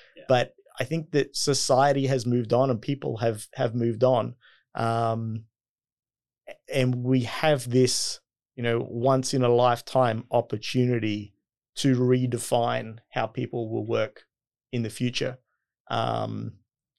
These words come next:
Speaker 2: I think that we just need to have organizations that are bold enough to realize that this is that opportunity and this is that time and,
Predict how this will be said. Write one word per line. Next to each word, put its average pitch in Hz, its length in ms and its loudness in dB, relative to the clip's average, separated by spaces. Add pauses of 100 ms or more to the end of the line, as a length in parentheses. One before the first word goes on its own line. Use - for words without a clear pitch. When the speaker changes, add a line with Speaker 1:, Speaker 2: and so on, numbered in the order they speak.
(380)
Speaker 2:
I - 40 -6
think 123 260 -6
that 117 200 -4
we 117 280 -4
just 117 240 -4
need 113 240 -4
to 113 80 -6
have 113 340 -2 (200)
organizations 110 800 -2
that 113 100 -2
are 107 40 -6
bold 107 300 0
enough 107 440 -8 (400)
to 120 140 -2
realize 107 800 0
that 107 220 -6 (280)
this 117 200 -4
is 107 220 -6
that 110 200 0
opportunity 120 580 -4
and 110 100 -8
this 110 100 -8
is 107 100 -10
that 117 180 -8
time 110 360 0
and, 104 260 -6